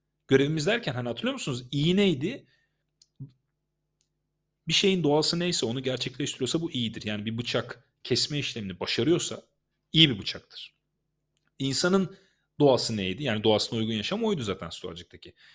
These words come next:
E, insanın doğasına da bakıyorsunuz. Bir dakika diyorsun ya, insanı insan yapan şey nedir? İnsanı diğer canlılardan ayıran özellikleri nelerdi? İrade gücüydü, anlamlandırma gücüydü. O zaman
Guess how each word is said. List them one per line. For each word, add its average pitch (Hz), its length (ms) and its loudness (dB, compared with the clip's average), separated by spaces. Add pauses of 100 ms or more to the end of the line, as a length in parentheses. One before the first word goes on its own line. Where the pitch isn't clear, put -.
(220)
E, 123 60 -4
insanın 196 460 2
doğasına 196 420 6
da 170 120 4
bakıyorsunuz. 156 580 -2 (240)
Bir 214 60 4
dakika 135 260 2
diyorsun 110 240 -4
ya, 165 60 -6
insanı 165 320 -4
insan 175 260 -2
yapan 165 220 -4
şey 185 240 -4
nedir? 151 360 -10 (640)
İnsanı 160 360 2
diğer 160 200 4
canlılardan 160 500 0
ayıran 160 260 -4
özellikleri 160 500 -2
nelerdi? 165 520 -4 (500)
İrade 147 340 6
gücüydü, 120 420 0
anlamlandırma 135 640 0
gücüydü. 107 360 -4
O 110 100 -4
zaman 170 300 2